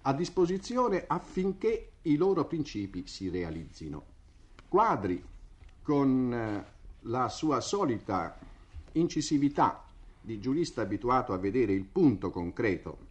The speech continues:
dei problemi che gli si sottopongono, ha messo in evidenza soprattutto il fatto che le sanzioni per l'inosservanza della Carta Sociale Europea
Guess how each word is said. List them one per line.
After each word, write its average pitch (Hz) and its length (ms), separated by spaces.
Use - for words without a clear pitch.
dei 85 200
problemi 110 680
che 87 360
gli 92 100
si 113 140
sottopongono, 151 840
ha 147 220
messo 160 440
in 107 140
evidenza 104 720
soprattutto 196 720
il 139 80
fatto - 720
che 180 240
le 165 160
sanzioni 135 640
per 147 160
l'inosservanza 127 920
della 87 220
Carta 98 300
Sociale 85 480
Europea 101 600